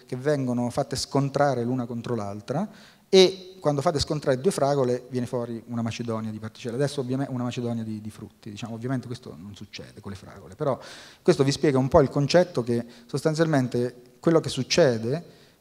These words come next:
che, eh, il principio che si sfrutta è che si dà una grandissima velocità ed energia a delle particelle, le si fa scontrare e l'energia,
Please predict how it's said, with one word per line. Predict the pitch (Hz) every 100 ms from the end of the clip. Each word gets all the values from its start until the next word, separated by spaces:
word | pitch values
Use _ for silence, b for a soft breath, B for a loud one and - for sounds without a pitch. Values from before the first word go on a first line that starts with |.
| _
che, | - 120
eh, | 120 123 117 113 110
il | 113
principio | - 113 165 147
che | 120
si | 139
sfrutta | 147 123
è | 117
che |
si | - - 123 123
dà | - 165
una | 156 131
grandissima | 127 131 147 160 214 175 139
velocità | 135 131 131 165
ed | 170
energia | 135 135 123 120 170 147 117 - B B
a | -
delle | 123 139 139
particelle, | 131 - 131 120 113
le |
si | 104 117
fa | 180
scontrare | - - 139 139 107 101 98 147 - B B
e | 131
l'energia, | 131 147 139 135 185 233 196 147 - -